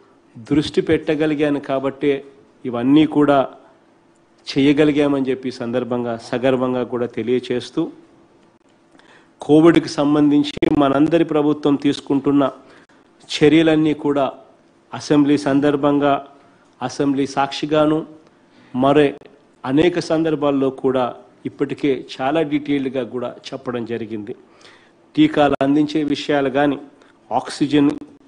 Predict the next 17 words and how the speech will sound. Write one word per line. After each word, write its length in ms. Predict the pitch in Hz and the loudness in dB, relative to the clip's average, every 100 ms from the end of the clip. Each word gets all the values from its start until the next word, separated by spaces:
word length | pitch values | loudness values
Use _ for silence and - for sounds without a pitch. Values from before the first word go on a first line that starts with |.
| _ _ _ | _ _ _
విషయంలో 500 | 131 131 156 147 139 123 | -10 -4 -2 0 0 0
కానీ, 300 | 135 147 - - _ _ _ _ _ _ - | 0 0 -2 -10 _ _ _ _ _ _ 2
కోవిడ్ 400 | 151 160 165 143 | 6 6 6 4
మందుల 380 | 135 156 165 | 4 4 4
విషయంలో 540 | 156 151 - 147 143 135 | 4 0 0 2 2 0
కానీ, 320 | 135 139 135 135 - _ _ _ _ _ _ _ _ _ _ _ _ _ _ - | 0 0 0 -4 -16 _ _ _ _ _ _ _ _ _ _ _ _ _ _ -4
వీటి 280 | 131 135 135 | -2 0 0
అన్ని 280 | 147 208 208 | 0 4 6
విషయాలలో 600 | 190 180 165 156 147 139 139 | 6 4 2 2 2 0 0
కూడా 180 | 135 127 - - 131 117 | -2 -2 -6 -18 -10 -2
రాష్ట్ర 300 | 135 147 170 | 0 0 -2
ప్రభుత్వం 480 | 160 160 156 156 151 147 | 0 2 2 0 -2 0
చేసే 200 | 147 143 | -2 -2
ప్రతి 460 | 135 - 143 147 156 156 | -4 -2 -2 0 0 0
ప్రయత్నంలో 720 | 139 143 170 170 165 160 156 143 139 | 0 2 0 0 0 2 2 -2 -2
కూడా 220 | 131 127 - - - _ _ _ | -2 -2 -6 -16 -20 _ _ _
ఎలాంటి 680 | 110 113 127 151 170 165 | -6 -2 2 4 4 4